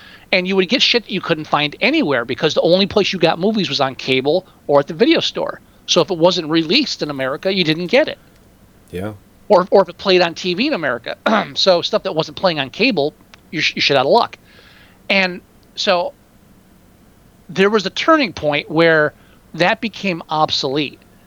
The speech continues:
Speaker 1: And I remember exactly the moment when I realized that I was no longer the go-to movie guy.
Speaker 2: <laughs>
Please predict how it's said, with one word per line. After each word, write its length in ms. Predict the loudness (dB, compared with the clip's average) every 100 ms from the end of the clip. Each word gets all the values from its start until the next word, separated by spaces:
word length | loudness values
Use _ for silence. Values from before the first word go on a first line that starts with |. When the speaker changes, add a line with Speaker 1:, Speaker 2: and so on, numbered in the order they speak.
| -20 -4
Speaker 1:
And 100 | 0
I 80 | 0
remember 320 | 0 0 0
exactly 580 | 0 0 0 0 -2 -4
the 100 | -4
moment 380 | -4 -4 -4
when 120 | -2 -2
I 20 |
realized 580 | 0 2 4 4 0 -6
that 120 | -2
I 140 | 0
was 180 | 0 -4
no 160 | 0 2
longer 340 | 2 0 -2
the 120 | -4
go-to 340 | 0 0 0 -4
movie 240 | -4 -4
guy. 320 | -2 -2 -2 -10 -18 -18 -20 -12 -12 -12
Speaker 2:
<laughs> 180 | -10 -10